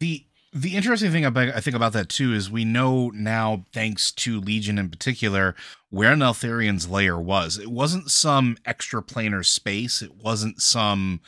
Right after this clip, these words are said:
weird, uh, like, you can only get to it if you're corrupted or, or, or have access to, to certain portals like the Emerald Dream. He was very much tied to the physical mountains and the deep places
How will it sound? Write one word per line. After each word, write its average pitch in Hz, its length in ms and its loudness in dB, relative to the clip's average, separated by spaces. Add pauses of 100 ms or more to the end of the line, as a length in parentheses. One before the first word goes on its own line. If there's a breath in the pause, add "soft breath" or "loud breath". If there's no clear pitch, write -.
(140 soft breath)
weird, 117 1000 6 (120)
uh, 98 640 2
like, 95 240 -2 (100)
you 101 180 -8
can 117 200 -6
only 110 180 -2
get 98 220 -4
to 104 160 -2
it 98 60 0
if 98 120 -2
you're 98 100 -2
corrupted 110 540 -4
or, 110 220 0
or, 95 280 -6
or 92 280 -4
have 98 160 -2
access 98 480 -2
to, 92 300 -2
to 92 380 -4 (340 loud breath)
certain 113 300 -2
portals 113 440 0
like 98 160 -2
the 95 160 -6
Emerald 101 340 -2
Dream. 131 520 2 (360 loud breath)
He 170 320 -2
was 147 480 0
very 120 460 0
much 123 420 0
tied 110 500 0
to 113 220 -4
the 101 180 -2
physical 98 960 -2
mountains 92 1040 -2
and 98 220 -2
the 92 60 -2
deep 104 340 -6
places 92 560 -6